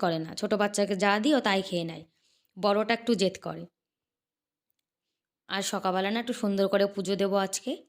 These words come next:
আর এত শীত পড়েছে দেখো, সোয়েটার, চাদর, টুপি সব কিন্তু পরে রয়েছি। আর জানো আমাদের এখানে ডিসেম্বর মাসে এত শীত পড়েছে, তাহলে জানুয়ারি মাসে কেমন শীত পড়বে তোমরাই বলো।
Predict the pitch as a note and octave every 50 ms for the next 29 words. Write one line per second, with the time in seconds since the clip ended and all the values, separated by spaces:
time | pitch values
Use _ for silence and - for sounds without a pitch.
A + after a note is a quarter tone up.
0 | _ _ _ _ _ _ _ _ _ _ _ _ _ - G3+ G3+ G3 F3+ F3+ -
1 | A3+ A3 - G#3+ G3 - - G#3 G#3 G3+ G3+ G#3 G3 F#3+ F#3+ F#3+ G3 F#3 - -
2 | G3 F#3+ F#3+ F#3 F#3+ G3 G3 F#3+ - - F#3+ F3 F3 F3 G3+ G3+ F#3+ - G3+ F#3+
3 | G3 G#3 G3+ G3 - G3+ F3+ F3+ - - G#3 G#3 G3+ A3+ A3 G#3 F#3+ F#3 F3+ F3
4 | F3+ F3 F3 - - F#3 F#3 - _ _ _ - - - - - _ _ - -
5 | F#3 F#3 G#3 F#3+ G3 A3+ C4 A#3+ G3+ F#3 F#3 F#3 F#3+ G3 F#3+ F#3 G#3 G#3+ G#3 G3+
6 | G3+ G3+ G3+ G3 F#3+ G3+ G3+ G3+ G#3 G3+ - A#3 G#3 F#3 F#3 - A3 G#3+ - G3+
7 | F3+ - - G#3+ G#3+ A3 G#3 G#3+ F#3+ F#3 F#3 - - - _ - - _ _ _
8 | - - F#3+ F#3 G3 G#3 F#3+ G3+ F3+ F#3 G3 G3+ G#3 G3+ G#3 G#3 G3 - A3+ A3
9 | G#3 G3 G3 G#3 G#3+ G#3 - G#3+ G#3 - - A3 G#3 G3+ A3 G#3+ G#3+ G#3 G3 G3
10 | G3 G#3 G#3+ F#3+ G3 G3 G3+ A3+